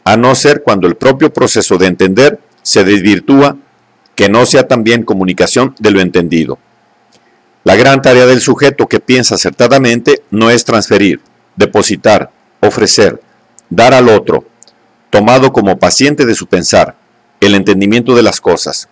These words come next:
de los hechos, de los conceptos. La tarea coherente del educador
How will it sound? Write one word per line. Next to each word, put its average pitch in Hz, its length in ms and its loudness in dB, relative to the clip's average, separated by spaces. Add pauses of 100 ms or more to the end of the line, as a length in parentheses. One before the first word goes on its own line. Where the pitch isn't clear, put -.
de 98 140 0
los 95 200 -2
hechos, 113 500 -4
de - 100 -2
los 92 140 -2
conceptos. 90 680 -6 (680)
La 87 160 0
tarea 117 400 2
coherente 123 460 0
del 87 140 0
educador 90 560 0